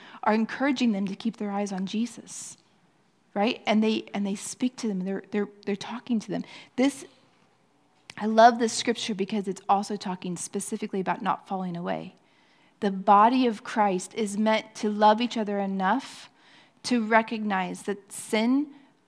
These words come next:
is looking for who it can destroy. And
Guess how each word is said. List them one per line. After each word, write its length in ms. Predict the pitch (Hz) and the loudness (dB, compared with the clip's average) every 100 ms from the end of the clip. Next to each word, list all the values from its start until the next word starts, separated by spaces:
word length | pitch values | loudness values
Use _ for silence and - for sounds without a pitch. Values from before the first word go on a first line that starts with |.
| _ _ _ | _ _ _
is 160 | - 208 | -4 -2
looking 460 | 208 233 - 214 190 | 0 -4 -2 -4 -4
for 140 | 208 | -6
who 140 | 214 | -4
it 100 | 208 | -4
can 160 | - 196 | -4 -4
destroy. 640 | 185 185 - 214 175 190 - _ _ _ _ _ _ _ - | -4 -6 -6 -4 -4 -8 -14 _ _ _ _ _ _ _ -2
And 280 | 214 208 | 0 0